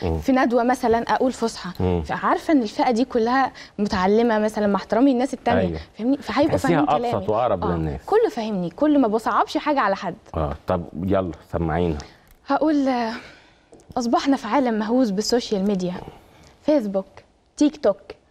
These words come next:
Speaker 2: وإنستا. الرجالة شابت وخابت، عيشة كدب في كدب، وناس بتعك تلك وتتكلم على الفاضي، والشغل أصبح بالنسبة لهم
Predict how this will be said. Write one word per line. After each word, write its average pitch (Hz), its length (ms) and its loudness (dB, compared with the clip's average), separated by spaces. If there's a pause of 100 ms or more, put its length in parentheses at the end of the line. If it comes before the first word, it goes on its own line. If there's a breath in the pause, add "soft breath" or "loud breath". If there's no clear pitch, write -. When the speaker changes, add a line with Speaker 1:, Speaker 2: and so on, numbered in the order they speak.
(100)
Speaker 2:
وإنستا. 247 520 2 (680)
الرجالة 302 440 2
شابت 277 380 0 (220 soft breath)
وخابت، 190 600 -4 (540)
عيشة 339 300 2
كدب 285 420 0
في - 140 -8
كدب، 202 280 0 (540 soft breath)
وناس 330 360 2
بتعك 254 540 0 (120)
تلك 285 320 -2
وتتكلم 247 640 0
على 185 80 -2
الفاضي، 196 380 -4 (640)
والشغل 311 480 2
أصبح 302 440 0
بالنسبة 277 420 2
لهم 466 360 2